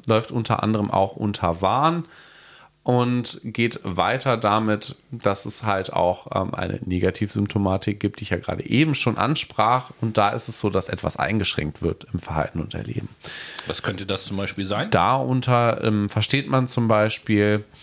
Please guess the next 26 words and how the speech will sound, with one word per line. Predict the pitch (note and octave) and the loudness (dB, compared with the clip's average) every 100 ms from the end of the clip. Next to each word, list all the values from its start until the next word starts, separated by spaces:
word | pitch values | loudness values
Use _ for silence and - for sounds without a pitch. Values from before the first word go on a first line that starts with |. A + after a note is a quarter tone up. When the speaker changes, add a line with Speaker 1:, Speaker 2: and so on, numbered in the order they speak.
| - - - - | -20 -18 -10 -2
Speaker 1:
ähm, | G2 G#2 | 0 0
psychomotorische | - A2+ A#2 A2+ A2 C3+ C3+ G2+ F#2 | -2 0 4 2 4 2 2 0 0
Störungen, | - - E2 D#2+ D#2+ | 0 2 2 0 -2
also | - F2+ F#2 F#2 F#2 - _ | 0 0 2 0 -2 -10 _
dass | G2 - | -2 2
man | A2 G#2 G#2 G#2+ - - _ _ _ _ _ | 0 0 -4 -8 -20 -20 _ _ _ _ _
liegt | B2 C#3+ - - - - _ _ | 6 6 4 0 0 -2 _ _
und | C3 B2 | 4 4
nicht | C3 B2 | 2 2
mehr | A#2 B2 | 4 8
aufstehen | B2 A#2+ - G2 F#2+ G2 | 8 6 2 2 2 2
kann | G#2 F#2+ | 0 0
zum | - F#2 | 0 4
Beispiel. | F2 F2 - | 4 4 2
Man | F#2+ F#2+ | 2 2
ist | F#2+ - | 0 2
wie | G#2+ | 4
gelähmt | G#2 G2 A2+ A2+ A#2 - | 4 6 6 6 2 0
oder | F#2 F2+ F2 F2+ F#2 - - - - | 2 4 4 4 -2 -12 -18 -18 -6
man | - F2+ F#2 | 0 0 0
hat, | G2+ F#2 - - | -2 0 -2 0
ähm, | A2 G2 G2 F#2+ G#2+ - - | 0 0 0 -4 -6 -4 0
desorganisierte | A#2 - A#2+ A2 G#2+ G#2 G#2+ G#2 A2+ G#2 G2+ | 0 2 2 4 2 2 2 2 4 2 2
Denk- | G#2 A2 B2+ | 2 2 2
oder | A#2+ G#2 G2 | 0 2 2
Sprechstörungen. | - - A2 C3 - - F#2+ F2 E2+ F2+ | 2 -4 -2 -2 -2 -2 0 0 0 -4